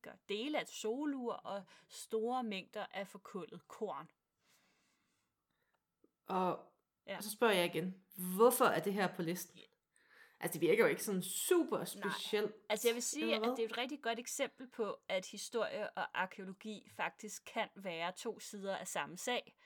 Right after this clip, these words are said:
Speaker 1: Og når de to fag sådan en sjælden gang imellem slår plan-, p-, slår pjalterne sammen, så kan der jo komme rigtig gode resultater ud af det. Altså ved,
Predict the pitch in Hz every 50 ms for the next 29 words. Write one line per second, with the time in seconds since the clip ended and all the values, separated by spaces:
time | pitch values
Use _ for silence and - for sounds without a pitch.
0 | - - - - - - - - - - - 220 214 208 202 220 214 - - 277
1 | 220 - - - 220 208 208 - - 202 190 185 - - 185 202 - - - -
2 | 269 247 254 285 311 302 269 196 156 - 160 190 196 185 165 - - 202 - -
3 | 202 180 156 165 175 160 _ - - 214 185 170 170 - _ - - - - -
4 | - - - - 240 220 220 220 - - 214 202 214 220 247 247 240 233 - -
5 | 196 156 - - 202 220 220 - - - - - 247 233 262 254 233 208 196 -
6 | - 202 190 196 180 190 214 - 247 - 233 233 226 226 226 214 - 220 - -
7 | - 294 269 226 214 247 247 214 196 185 170 156 147 - 165 156 _ _ - -
8 | - - - _ - - 185 - 202 196 196 202 196 196 190